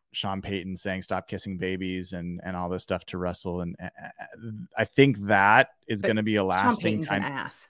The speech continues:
Speaker 2: so
Speaker 1: He is,
Speaker 2: yeah,
Speaker 1: he is. But
Speaker 2: he is.
Speaker 1: I, I do think that that's gonna affect Russell's, I, I don't think that's gonna just wear off. Um, I think that will always keep him from being as beloved as he probably should be,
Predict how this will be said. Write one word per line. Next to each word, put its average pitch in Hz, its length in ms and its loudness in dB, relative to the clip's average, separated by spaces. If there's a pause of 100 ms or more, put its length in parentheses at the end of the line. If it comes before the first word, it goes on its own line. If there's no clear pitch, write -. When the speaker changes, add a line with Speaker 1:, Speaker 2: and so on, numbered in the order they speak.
(100)
Speaker 2:
so - 160 -4
Speaker 1:
He 190 140 8
is, 113 380 10
Speaker 2:
yeah, 160 140 2
Speaker 1:
he 139 80 8
is. 92 240 4
But 143 180 10
Speaker 2:
he 139 100 -2
is. - 220 -12 (320)
Speaker 1:
I, 165 160 2 (520)
I 135 100 6
do 135 240 6
think 135 300 2
that 123 120 2
that's 117 260 6
gonna 107 200 0
affect 101 420 -2
Russell's, 95 920 -4 (200)
I, 127 160 4
I 143 60 8
don't 143 100 4
think 123 120 -2
that's 120 180 6
gonna 104 220 0
just 95 300 -8 (360)
wear 90 320 -6
off. 73 300 -10 (480)
Um, 80 420 -14
I 104 80 -10
think 104 200 -8
that 104 100 0
will 95 120 0
always 95 400 -2
keep - 300 -10
him 92 200 -8
from 92 180 -8
being 87 380 -6
as 95 320 -4
beloved 90 680 -4
as 101 160 -4
he 120 80 -6
probably 147 500 -2
should 82 260 -8
be, 82 240 -12